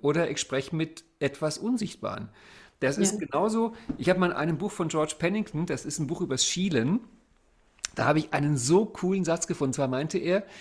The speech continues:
Speaker 1: ähm, wenn Kinder schielen, absichtlich, dann drehen die Eltern meistens durch. "Hör auf, mach das nicht, die Augen bleiben stehen." Und er meinte,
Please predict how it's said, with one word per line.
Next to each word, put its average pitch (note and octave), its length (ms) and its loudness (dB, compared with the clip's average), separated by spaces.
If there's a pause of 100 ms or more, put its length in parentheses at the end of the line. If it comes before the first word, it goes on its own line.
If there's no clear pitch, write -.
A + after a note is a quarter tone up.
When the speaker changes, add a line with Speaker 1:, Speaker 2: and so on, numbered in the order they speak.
(360)
Speaker 1:
ähm, C3 440 2 (440)
wenn G#3 640 4
Kinder A3 400 6
schielen, D#3 560 2 (420)
absichtlich, A#2 680 -2
dann B2 180 2
drehen C#3+ 200 2
die E3 120 0
Eltern C#3+ 260 0
meistens C3+ 300 -2
durch. A#2 240 -2
"Hör A#3+ 240 2
auf, B3 300 8
mach G#3+ 160 4
das G#3+ 200 2
nicht, G#3+ 220 -2
die G#3 100 0
Augen G3 220 4
bleiben C3 240 2
stehen." G#2 440 -4 (1080)
Und C3+ 280 2
er F3 160 6
meinte, E3+ 560 4